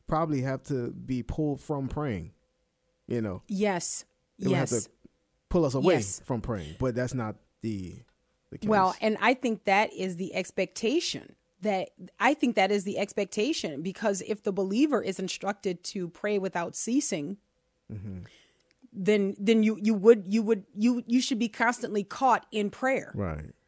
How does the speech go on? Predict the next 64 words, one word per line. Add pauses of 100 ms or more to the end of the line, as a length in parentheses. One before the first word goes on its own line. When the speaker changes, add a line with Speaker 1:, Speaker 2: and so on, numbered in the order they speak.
Speaker 2:
Right.
Like,
we
should,
we
should,
and
it's
not, (160)
and
I
think,
I'm
gonna
tell
you,
I
think
a
lot
of
times
the
way
we,
we
think
of
prayer, (500)
um, (100)
is, (480)
it
has
a
lot
to
do
with
how
we've
grown
up.
We
don't
go
to
the
scriptures, (360)
Speaker 1:
Mm.
Speaker 2:
right?
So
a
lot
of
the
ways
that
we
think
about
prayer
and
intercession, (480)
um,